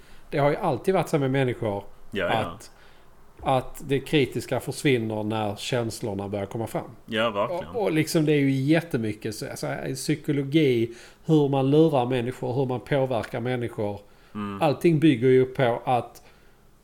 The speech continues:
Speaker 1: vispa upp känslor, släpper man det kritiska tänkandet och sen kan man påverka folk.
Speaker 2: Ja, jo, men precis.
Speaker 1: Och det har ju varit känt sedan länge. Alltså, opinionsbildare,
Speaker 2: Ja, herregud.
Speaker 1: politiker har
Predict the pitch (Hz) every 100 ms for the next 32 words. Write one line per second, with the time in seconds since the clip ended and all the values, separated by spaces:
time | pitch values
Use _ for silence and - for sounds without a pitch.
0 | _ _ - 170 175 202 170 - 156 147
1 | - 117 127 - _ _ - - - -
2 | - - - 180 170 143 127 135 127 131
3 | 135 120 113 107 113 127 135 104 107 101
4 | 98 98 - 110 - - - - 104 90
5 | - - - - 113 110 107 113 104 95
6 | - - - - - 202 165 135 131 123
7 | 123 196 165 - 160 165 226 - 135 139
8 | 143 - - 151 160 - 131 117 101 120
9 | 147 165 185 - 135 139 127 120 - -
10 | - -